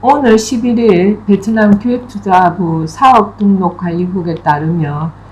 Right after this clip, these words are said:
일시 영업을 중단을 등록한 업체는 약 삼만 삼천 개로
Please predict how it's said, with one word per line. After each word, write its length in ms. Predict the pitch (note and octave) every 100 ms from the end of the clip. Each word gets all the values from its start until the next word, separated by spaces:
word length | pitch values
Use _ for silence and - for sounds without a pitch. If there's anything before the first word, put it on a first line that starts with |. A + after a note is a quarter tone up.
| - -
일시 460 | C#4 C4+ - B3
영업을 520 | A#3+ B3+ A#3 F#3+ A3+ A3+ - - - - - - -
중단을 640 | - G3 G3 A3+ A3+ B3 -
등록한 560 | B3 A#3+ G3+ A3+ G3+
업체는 760 | D#3 - F3 F3 G3 E3+ - F#3
약 220 | F#3+ -
삼만 640 | - D4 C#4 A#3 G#3 F3
삼천 480 | - G3 F3 G#3+ F#3+
개로 480 | F3+ D#3+ F3+ E3